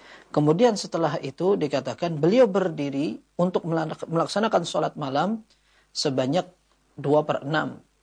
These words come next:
karena sepertiga, dua per enam. Kemudian baru setelah itu seperenamnya beliau tidur lagi, tetapi tidur untuk bersiap bangun pagi. Baik, hadis ini menjelaskan dua ibadah. Yang pertama sholat,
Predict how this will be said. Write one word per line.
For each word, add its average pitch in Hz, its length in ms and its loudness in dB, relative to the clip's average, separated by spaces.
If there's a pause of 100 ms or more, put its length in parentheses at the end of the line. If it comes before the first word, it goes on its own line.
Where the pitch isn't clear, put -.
(360)
karena 123 240 -6
sepertiga, 131 640 -4 (720)
dua 123 160 -2
per 123 240 -8
enam. 120 240 -6 (560)
Kemudian 147 320 2
baru 165 160 0
setelah 143 320 -2
itu 170 400 -4
seperenamnya 160 1040 -2 (240)
beliau 131 560 0 (240)
tidur 131 320 2
lagi, 123 320 -2
tetapi 127 480 -4
tidur 160 480 2 (320)
untuk 143 320 2
bersiap 131 560 0 (240)
bangun 110 320 -8
pagi. - 400 -6 (640)
Baik, 120 320 2 (320)
hadis 214 320 2
ini 180 160 0
menjelaskan 151 560 0
dua 131 160 2
ibadah. 131 400 2
Yang 135 240 -4
pertama 147 720 -2
sholat, 139 480 2